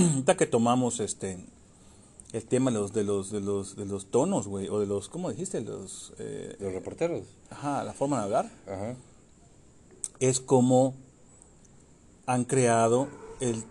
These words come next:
Speaker 1: típico cómico yucateco que tiene que hablar aporreado, "Mare, nene, ¿qué
Speaker 2: Ujú.
Speaker 1: onda?". O sea, <clears throat> no todos los yucatecos hablan así,
Speaker 2: Pero es que, ¿sabes
Speaker 1: cabrón.
Speaker 2: qué? ¿Sabes cuál es el pedo, además, güey?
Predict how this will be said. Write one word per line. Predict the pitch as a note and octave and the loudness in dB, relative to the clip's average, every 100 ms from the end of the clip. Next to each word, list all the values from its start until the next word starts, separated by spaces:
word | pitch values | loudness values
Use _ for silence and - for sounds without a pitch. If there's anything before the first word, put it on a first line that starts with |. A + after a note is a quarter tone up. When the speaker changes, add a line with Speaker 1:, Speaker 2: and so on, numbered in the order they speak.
| - | -10
Speaker 1:
típico | - C3 C3 B2 A#2+ | -4 -4 -2 -2 -4
cómico | A#2 A#2 A2+ | -2 -2 0
yucateco | A#2 A2+ A2+ A2+ A#2 A#2+ | 0 0 2 0 0 -6
que | A#2 | -8
tiene | - A#2+ A#2 | -2 0 0
que | - | 0
hablar | A2 A2 A2 - - | 0 2 2 -2 -14
aporreado, | - - A#2+ B2 C3+ C3+ B2 A#2+ | -8 0 0 4 4 4 2 0
"Mare, | E3+ F3 D#3 | 0 0 0
nene, | D#3 D#3 F3 F3 D3+ A#2 - - - | 0 0 0 -2 -4 -10 -20 -20 -6
¿qué | G3+ | -4
Speaker 2:
Ujú. | - | 2
Speaker 1:
onda?". | F3+ F#3+ F#3 D#3+ B2 | 4 6 6 2 0
O | B2 | -6
sea, | B2+ A2+ - - - - - | -4 -6 -10 -20 -20 -14 -6
<clears throat> | G3+ D#3+ B2+ - | -4 -4 -8 -12
no | G#2 A2+ C3+ | -6 -4 0
todos | G#3+ | 0
los | C#3+ | 0
yucatecos | A#2 - D3 B2 A#2+ | -2 0 0 0 -4
hablan | G#2+ F2+ | -4 -6
así, | - | -2
Speaker 2:
Pero | C3 | 0
es | F#3 | 2
que, | A#3+ | 4
¿sabes | G#3+ | 2
Speaker 1:
cabrón. | G3+ G3 | 2 0
Speaker 2:
qué? | G3 | 0
¿Sabes | G#3+ A3 | 0 2
cuál | A#3+ | 2
es | A#3 | 0
el | C#3 | 0
pedo, | - A#2+ D3 B2 | 0 2 4 4
además, | G#2+ G#2 A2 B2 | 2 2 2 2
güey? | A#2+ B2 | -2 -6